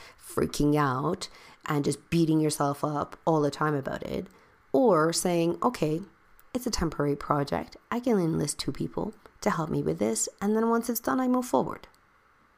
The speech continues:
There's just something, oh, so <laughs> much relief in that idea, even as, as, as I say it.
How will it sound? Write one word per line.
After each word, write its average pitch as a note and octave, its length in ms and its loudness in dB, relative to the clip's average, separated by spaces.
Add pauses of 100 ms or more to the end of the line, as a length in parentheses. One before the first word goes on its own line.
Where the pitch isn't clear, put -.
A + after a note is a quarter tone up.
(760)
There's G#3+ 220 0
just B3 160 0
something, B3+ 500 0 (1120)
oh, A3+ 400 0 (120)
so G#3 500 0 (220)
<laughs> - 180 -16
much F#3 300 0
relief E3 500 0
in C#3+ 160 0
that C3+ 160 0
idea, C#3 560 -2
even C#3 400 -2
as, D3+ 180 0
as, - 180 -4
as D3 180 -2
I D3 100 -4
say D3 340 0
it. C#3+ 220 -4